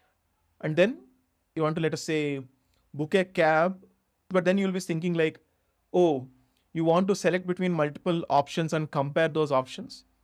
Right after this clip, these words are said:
How can I go and make them add all these things to comparison, all with, let's say, only one finger, randomly?" I don't know. Your brain will bring this random thought of me being able to use an AirPods with one finger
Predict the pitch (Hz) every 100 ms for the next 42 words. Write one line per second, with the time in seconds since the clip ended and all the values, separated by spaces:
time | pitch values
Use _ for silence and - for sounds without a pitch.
0 | _ _ _ _ - 170 208 196 196 185
1 | - 156 175 175 170 180 143 139 160 180
2 | 170 180 180 - 139 175 165 151 175 165
3 | 165 - 160 - 175 151 135 156 151 131
4 | 139 208 _ _ _ - 135 147 180 180
5 | 175 175 - _ _ _ _ _ _ -
6 | 127 - 151 139 - _ _ - 160 175
7 | 156 156 135 123 113 _ _ _ _ _
8 | _ _ _ _ - 143 139 117 - 143
9 | 139 117 _ _ _ - 175 160 180 220
10 | 214 202 - 175 196 190 190 - - _
11 | _ - 147 170 190 190 175 170 180 -
12 | 165 - 151 170 165 165 165 156 160 170
13 | 151 165 160 143 143 147 156 156 - 156
14 | 139 139 151 - 139 139 180